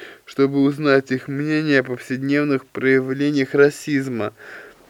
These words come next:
Каких-либо ограничений здесь не существует, что и дает журналистам простор для размышлений о последствиях данного события и возможности использования своих обычных методов для поиска ответов на все возникшие у них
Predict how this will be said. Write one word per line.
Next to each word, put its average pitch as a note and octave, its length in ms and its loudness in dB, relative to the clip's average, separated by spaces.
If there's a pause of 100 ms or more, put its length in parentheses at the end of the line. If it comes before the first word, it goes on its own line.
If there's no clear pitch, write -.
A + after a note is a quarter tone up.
(320)
Каких-либо D#3 880 2
ограничений D3 840 2
здесь D3 420 0
не D3+ 220 -6
существует, C#3 840 -2 (340)
что - 240 0
и C#3+ 80 6
дает D3+ 260 6
журналистам C#3+ 680 2
простор E3 500 4
для C#3+ 160 2
размышлений C3+ 880 0 (460)
о C3 100 4
последствиях C#3 680 0
данного C#3 480 2
события C3+ 600 0
и C3+ 40 6
возможности C#3 680 0
использования C#3 760 0
своих C3 440 -2
обычных C#3+ 500 -2
методов C3+ 480 -2
для A#2 160 0
поиска C#3 480 0
ответов C3 360 -2
на A#2+ 140 -4
все C3 200 -2
возникшие B2 580 -2
у A#2+ 40 -2
них A#2 200 -4